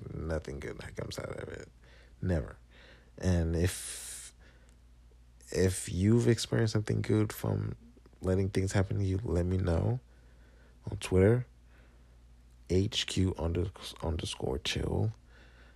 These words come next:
Use the hashtag hot choco N T. And, uh, yeah, I'm definitely gonna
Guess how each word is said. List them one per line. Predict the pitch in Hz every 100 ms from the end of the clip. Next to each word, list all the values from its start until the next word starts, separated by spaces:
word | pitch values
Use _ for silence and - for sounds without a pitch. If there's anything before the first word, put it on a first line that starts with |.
| - -
Use | 95 95
the | 98
hashtag | 95 90 - 92 90 95
hot | - 98 101 -
choco | - 98 - -
N | - 95
T. | - - 90 90 98 - - - - - - - - - - -
And, | 80 80
uh, | 76 78 78
yeah, | 76 87 87 87 80
I'm | 80 85
definitely | 90 87 87 85
gonna | 82 80 78